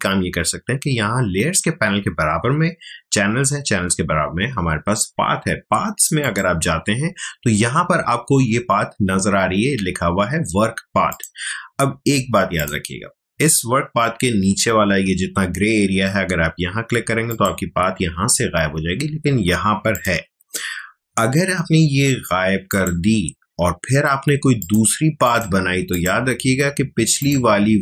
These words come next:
वर्क पाथ को रिप्लेस कर देगी ये पाथ। Uh, that means कि आपकी ये पाथ का नाम जब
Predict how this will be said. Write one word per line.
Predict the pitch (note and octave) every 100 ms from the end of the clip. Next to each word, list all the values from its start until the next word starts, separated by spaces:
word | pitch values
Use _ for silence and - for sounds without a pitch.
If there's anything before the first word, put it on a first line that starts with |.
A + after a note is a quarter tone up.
| F#2
वर्क | A2+ -
पाथ | A2 G2+
को | - B2 F#2+
रिप्लेस | F#2+ - G2 G2+ C3 - -
कर | F#2+
देगी | E2+ E2 D#2 E2
ये | D#2 -
पाथ। | C2+ - - - - - - -
Uh, | F#2 F#2 F#2
that | F#2 G2+ G#2+
means | A#2 C#3
कि | -
आपकी | A#2+ G2 - - G#2+ G#2+ - G2 F#2
ये | G2 F#2+
पाथ | G2 A2 -
का | A#2+
नाम | G2+ F#2+ G2 F2+
जब | G2+